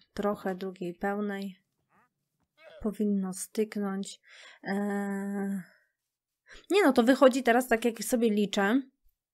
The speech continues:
wychodzi, że mamy jakieś trzy, cztery odcinki spokoju od tych dupków, bo oni tak się pojawiają co d-, co, co kilka odcinków, więc, u, co to było? Render świata?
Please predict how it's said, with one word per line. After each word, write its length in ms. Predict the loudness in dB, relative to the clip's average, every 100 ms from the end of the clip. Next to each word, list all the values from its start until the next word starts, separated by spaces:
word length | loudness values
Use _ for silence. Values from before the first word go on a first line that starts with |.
| _ -2
wychodzi, 400 | 4 6 6 4
że 100 | 6
mamy 240 | 6 6 4
jakieś 340 | 2 0 -4
trzy, 140 | -6 -4
cztery 280 | 0 4
odcinki 440 | 2 2 0 2 -2
spokoju 460 | -2 0 4 4
od 140 | 2 0
tych 180 | -2 4
dupków, 460 | 2 2 -8 -4
bo 60 | -2
oni 160 | -2
tak 160 | -4 -8
się 120 | -8
pojawiają 540 | -4 -4 -2 -2 -4 -8
co 160 | -12
d-, 140 | -12 -14 -16 -16 -18
co, 160 | -18 -18 _ -20 -20 -20 -20 -20
co 140 | -16 -10
kilka 340 | -10 -6 -8
odcinków, 840 | -8 _ -10 -8 -8 -6 -4 -4
więc, 600 | -6 -4 -4 -6 -14 -16 _ _ _ _ _ _ _ _
u, 360 | -2 4 8 6 6 _ _ _ _ _ _ _ _ _ _
co 180 | -10 -2
to 140 | 0
było? 340 | 2 2 2 -4 _ _ _ _ _ _ _ -20 _ _ _ _ _ _ _ _ _ -2
Render 380 | 2 4 2 0
świata? 460 | -4 -2 0 -2